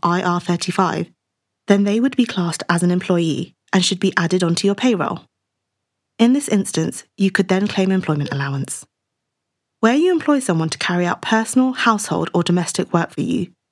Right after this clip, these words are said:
this would not qualify your business as eligible to claim employment allowance because the work performed for you is for you personally. Examples of these types of work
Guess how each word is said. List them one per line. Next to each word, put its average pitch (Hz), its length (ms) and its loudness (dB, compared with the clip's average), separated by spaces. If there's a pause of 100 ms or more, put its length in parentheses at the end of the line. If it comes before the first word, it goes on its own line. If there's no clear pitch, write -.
(260)
this 190 200 4
would 220 100 4
not 220 140 2
qualify 175 420 0
your 170 160 0
business 165 540 -2
as 170 180 0
eligible 170 420 0
to - 120 -8
claim - 240 -2
employment - 440 -2
allowance 147 400 -4 (540)
because 185 320 2
the 190 80 0
work 196 300 0
performed 202 360 0
for - 120 -4
you 170 320 0
is - 100 -6
for - 120 -2
you 160 200 0
personally. 160 680 -2 (1200)
Examples 233 480 2
of 240 160 -2
these 240 180 0
types - 320 -2
of 208 140 -2
work 160 300 -2